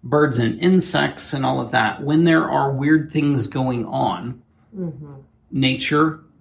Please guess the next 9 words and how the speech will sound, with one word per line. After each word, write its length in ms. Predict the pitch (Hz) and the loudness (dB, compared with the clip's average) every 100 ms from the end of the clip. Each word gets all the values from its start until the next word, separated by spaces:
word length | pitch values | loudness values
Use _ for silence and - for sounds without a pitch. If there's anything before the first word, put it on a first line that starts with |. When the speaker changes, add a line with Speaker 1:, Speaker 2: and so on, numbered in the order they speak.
| _ _ _ | _ _ _
Speaker 1:
reacts 600 | 143 156 127 127 - - | 0 2 2 0 -4 -8
oddly. 540 | - 131 120 113 - 104 _ _ _ _ _ - | -2 0 -2 -8 -14 -18 _ _ _ _ _ -18
Speaker 2:
Well, 580 | 185 320 370 330 330 320 | -8 -2 2 2 0 -6
yes. 800 | 427 392 - - - - - - - | -4 -2 -2 -4 -10 -12 -14 -16 -20
It's 160 | - | -4
Speaker 1:
Even 240 | 165 156 160 | -2 4 4
Speaker 2:
all, 220 | 151 139 | 4 2
everything's 420 | 190 226 226 214 | -2 -4 -4 -6
connected. 460 | - 160 - - | -8 -16 -18 -20